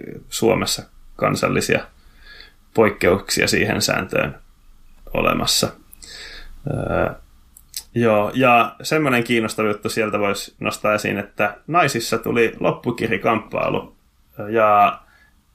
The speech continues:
tota, Ramona Forcini voitti sekunnilla Maja Vlosovskan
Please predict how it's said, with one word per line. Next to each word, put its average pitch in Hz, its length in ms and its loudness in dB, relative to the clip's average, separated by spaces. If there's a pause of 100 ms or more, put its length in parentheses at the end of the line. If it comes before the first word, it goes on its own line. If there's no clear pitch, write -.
(340)
tota, 98 720 2 (220)
Ramona 120 400 2
Forcini 110 520 -2
voitti 101 240 -2
sekunnilla 92 880 -2 (100)
Maja 104 340 0
Vlosovskan 98 680 -2